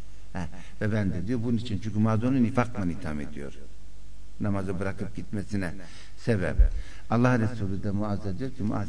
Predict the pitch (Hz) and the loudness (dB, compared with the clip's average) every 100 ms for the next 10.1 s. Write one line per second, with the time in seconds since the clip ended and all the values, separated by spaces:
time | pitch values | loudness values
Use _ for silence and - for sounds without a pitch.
0 | 110 107 - 120 104 107 104 98 101 104 | -2 -2 0 0 0 0 2 2 2 0
1 | 80 85 78 - - - - - - 101 | -2 -4 -4 -4 -4 -4 -4 -4 -2 0
2 | 98 90 85 95 - - - 95 95 95 | 2 0 0 -2 -4 -4 -4 -2 -2 -2
3 | 95 98 95 98 101 110 104 123 107 120 | -2 -2 -2 -2 -2 0 2 0 0 -2
4 | - - - - 107 101 98 101 101 98 | -4 -4 -4 -4 -4 -4 -4 -4 -2 -2
5 | 98 101 90 104 104 107 123 117 123 - | -2 -2 -2 0 0 2 0 -2 -4 -2
6 | 107 104 101 107 110 110 98 87 85 82 | -2 0 0 4 4 4 2 0 -2 -4
7 | - - - 147 147 151 143 123 104 104 | -4 -6 -4 -2 0 0 2 0 0 0
8 | 98 95 98 - 151 254 151 101 104 98 | 0 -2 -2 -2 -2 0 0 0 0 0
9 | 90 - 92 90 90 - - 80 - 60 | -2 -2 -2 -2 -2 -4 -4 -4 -4 -4